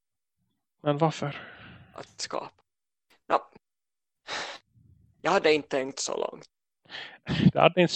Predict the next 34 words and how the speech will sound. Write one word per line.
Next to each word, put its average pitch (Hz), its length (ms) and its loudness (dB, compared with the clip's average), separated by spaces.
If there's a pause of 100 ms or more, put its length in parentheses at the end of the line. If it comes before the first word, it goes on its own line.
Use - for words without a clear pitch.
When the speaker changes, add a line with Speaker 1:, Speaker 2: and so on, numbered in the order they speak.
Speaker 2:
Jag 139 140 8
får 170 100 8
Speaker 1:
Spike 170 60 2
Speaker 2:
inte 127 80 6
Speaker 1:
Lee 127 160 6
Speaker 2:
betalt 127 280 10
Speaker 1:
heller. 95 60 4
Speaker 2:
för - 180 0
att 107 180 0
tänka, - 440 -4
tänka - 440 -6
så - 180 -4
länge. 50 340 -8 (300)
Speaker 1:
Nå, - 60 0
Speaker 2:
Alltså, 135 580 6
Speaker 1:
lite 127 340 -2
nog, 151 220 -4
Speaker 2:
det - 180 -8
Speaker 1:
men, 62 180 -12 (320)
mm, - 160 -16 (840)
ja. 127 300 -4
Speaker 2:
Nej. 175 160 -4 (1700)
Speaker 1:
Men, 156 260 4
nej, 170 440 2
men 180 60 4
jag 160 160 8
trodde 180 220 4
först 190 300 4
att 143 140 4
du 143 80 4
gjorde 143 340 6
någon 131 240 4
sån 131 240 2
där, 117 220 6